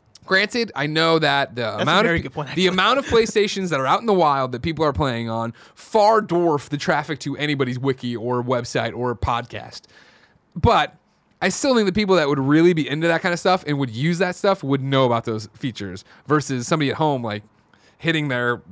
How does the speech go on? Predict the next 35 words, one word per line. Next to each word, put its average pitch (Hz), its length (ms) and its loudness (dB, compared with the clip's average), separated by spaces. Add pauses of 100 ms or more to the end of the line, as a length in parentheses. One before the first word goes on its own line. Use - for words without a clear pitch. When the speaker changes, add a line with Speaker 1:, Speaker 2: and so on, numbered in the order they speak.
(100)
Speaker 1:
PlayStation 139 560 -4
button 120 260 -4
and 120 80 -6
having 170 200 0
Speaker 2:
<laughs> - 20 2
Speaker 1:
a 208 40 2
shoe 165 200 0
pop 131 220 0
up 143 140 4
and 123 100 -10
be 139 120 0
like, 120 140 0
"Well, 170 140 2
if 165 60 -2
you 123 80 -4
go 143 180 2
buy, 139 400 2 (300)
go 165 140 6
on 170 120 4
the 151 60 -4
store 208 220 4
right 135 160 2
now 123 240 0
for 107 340 -8
three 160 220 -4
hundred 151 220 -2
gold 147 200 2
coins, 156 360 -2
you 120 60 -8
can 123 60 -6
get 123 120 -6
this 170 140 -10
thing." 104 200 -12
Like, 95 100 -10
Speaker 2:
Yeah. 123 140 -8